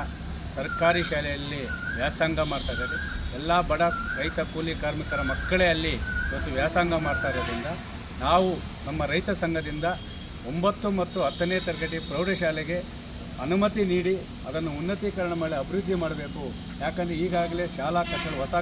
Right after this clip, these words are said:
ಕಟ್ಟಡ ಅಲ್ಲಿ ಕ-, ಕಟ್ಟಡ ಅಭಿವೃದ್ಧಿ ಆಗ್ತಾ ಇದೆ. ಇದರ ಸಂಬಂಧ ಮೊನ್ನೆ ಮೂರು ದಿನಗಳ ಹಿಂದೆ ನಾವು ಪತ್ರಿಕಾ ಮತ್ತು ಮಾಧ್ಯಮದ ಮುಖಾಂತರ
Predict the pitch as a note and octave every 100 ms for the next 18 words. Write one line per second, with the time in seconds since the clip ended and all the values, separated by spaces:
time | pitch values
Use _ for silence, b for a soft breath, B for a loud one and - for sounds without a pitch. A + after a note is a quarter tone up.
0 | E3+ - D#3+ D#3+ C3+ - - - C3+ D#3+
1 | D#3+ C3 C#3 D3+ C#3 - - C3+ C3+ F#3+
2 | F#3 F3+ D#3+ - D3 C#3 E3+ - - -
3 | F3 G3 F#3 F#3 F#3+ F#3+ G3 F3+ - -
4 | D3+ E3 D3 - - - E3 G3 F#3 F3+
5 | E3+ E3 D3 E3+ E3 - - - - -
6 | C#3+ F3 F3+ F#3+ - - F#3 F#3+ F#3+ F3+
7 | E3+ F3 F3 C3+ - - C3 D#3+ F3 E3+
8 | D#3+ D3+ C#3 D#3+ D3+ D3